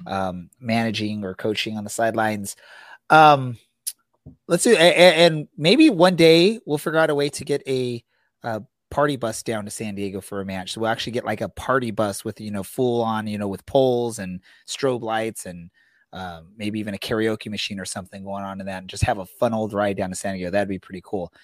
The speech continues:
Uh, maybe that'll convince Brad to move on down here. Um, let me ask you, Alan,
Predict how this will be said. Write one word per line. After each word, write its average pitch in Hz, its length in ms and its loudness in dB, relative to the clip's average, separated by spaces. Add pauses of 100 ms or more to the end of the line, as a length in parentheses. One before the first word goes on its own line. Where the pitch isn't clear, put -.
(420)
Uh, 110 200 2
maybe 151 220 8
that'll 180 200 6
convince 151 360 -2
Brad 135 320 2
to 127 100 -10
move 113 140 -4
on 107 100 -4
down 104 180 -2
here. 101 200 -4 (260)
Um, 151 160 8
let 175 120 2
me 226 80 8
ask 214 180 6
you, 233 80 6
Alan, 202 280 8